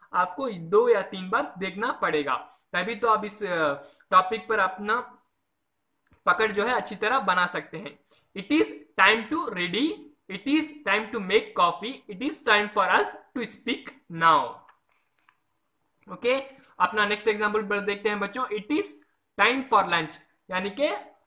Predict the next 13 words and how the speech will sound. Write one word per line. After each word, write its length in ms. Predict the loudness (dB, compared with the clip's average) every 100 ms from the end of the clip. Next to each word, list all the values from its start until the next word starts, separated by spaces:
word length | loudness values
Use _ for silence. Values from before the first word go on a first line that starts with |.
| -10
दोपहर 460 | -2 -2 0 2 2
के 160 | -2
खाने 320 | -4 -4 -4
का, 140 | -4 -2
लंच 300 | 0 -2 -2
का 160 | 0
वक्त 380 | 4 4 2 -12 _ _
हो 100 | -6
चुका 640 | -6 -2 4 4 2 -6 -2
है। 480 | 2 2 0 -8 _ _ _ _ _ _ _ _ _ _ -6
समझ 260 | 0 2
आया 200 | 4 4
बच्चों? 380 | 2 0 -2 -2